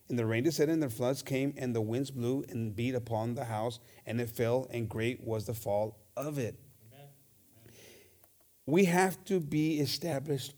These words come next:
Speaker 1: on the rock. Tenemos que estar establecidos, establecidos, hermano, en la roca, hermano, la palabra de Dios. Más, más que nunca en nuestras vidas, hermanos. Porque ya viene, viene el, el, los problemas más grandes, más difíciles, hermanos.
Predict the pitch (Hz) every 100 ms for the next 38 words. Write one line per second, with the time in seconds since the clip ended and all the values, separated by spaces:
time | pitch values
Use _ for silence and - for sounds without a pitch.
0 | - 123 127 127 117 - - 104 92 95
1 | 87 - - _ - - - - - -
2 | - - _ - 160 190 185 196 180 165
3 | 147 165 165 151 117 139 113 175 175 165
4 | - 139 120 113 143 156 139 127 117 -
5 | 120 123 165 170 160 135 135 175 - -
6 | _ - - _ 135 147 202 - - -
7 | 143 135 180 - - - 135 135 208 202
8 | 170 151 - 180 135 120 110 110 87 -
9 | - - - - _ _ - 147 156 131
10 | 165 160 165 208 202 143 151 143 180 208
11 | - - 151 139 147 147 127 147 135 143
12 | - 147 165 147 165 147 175 196 143 120
13 | 165 170 147 151 123 127 117 95